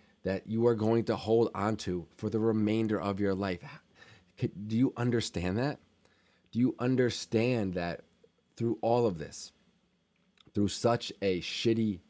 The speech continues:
year, that so much good can come out of it? And that's not me making light of the tragedies, the hundreds of thousands of tragic deaths that w-,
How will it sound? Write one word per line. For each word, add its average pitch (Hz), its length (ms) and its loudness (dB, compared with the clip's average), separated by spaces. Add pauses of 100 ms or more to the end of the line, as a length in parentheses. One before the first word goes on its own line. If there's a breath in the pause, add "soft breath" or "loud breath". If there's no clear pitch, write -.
(100)
year, 110 400 0 (840 soft breath)
that 90 260 -2 (120)
so - 300 0
much 98 260 0
good 110 220 2
can 107 120 -2
come 90 160 -2
out 82 160 -8
of - 120 -14
it? - 80 -12
And 95 120 -6
that's 110 200 -6
not 120 180 -2
me 139 240 6
making 120 400 2
light 98 480 0 (400 soft breath)
of 90 400 -2 (260)
the 104 140 -2
tragedies, 98 1000 0 (800 soft breath)
the 90 140 2
hundreds 113 440 2
of 92 100 2
thousands 98 460 0
of 85 180 -4
tragic 95 540 -4
deaths 98 320 -2
that 87 140 -4
w-, 85 280 -8